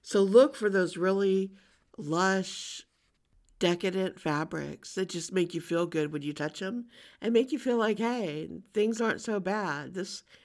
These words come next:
really feels great." Now, along with that, as I mentioned, texture coming back like that.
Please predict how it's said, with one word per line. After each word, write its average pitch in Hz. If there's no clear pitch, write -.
really 196
feels 180
great." 175
Now, 214
along 220
with 269
that, 175
as -
I 180
mentioned, 165
texture 151
coming 170
back 147
like 151
that. 151